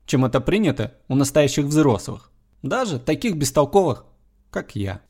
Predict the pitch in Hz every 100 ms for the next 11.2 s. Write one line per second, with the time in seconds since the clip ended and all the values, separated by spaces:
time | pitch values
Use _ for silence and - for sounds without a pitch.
0 | _ _ _ - 139 185 233 170 107 104
1 | _ _ - - 135 151 - 110 95 156
2 | 170 170 107 - - 123 - 151 147 143
3 | - 131 - 131 - _ _ _ _ _
4 | _ _ - 135 220 165 143 156 - -
5 | 175 202 - 196 151 107 101 110 _ _
6 | _ _ - 143 190 190 147 127 131 190
7 | 208 165 190 - 143 131 _ _ _ _
8 | - 117 104 104 117 175 139 - 139 123
9 | 113 143 127 120 104 101 - _ _ _
10 | _ - 160 196 175 175 170 - 165 123
11 | -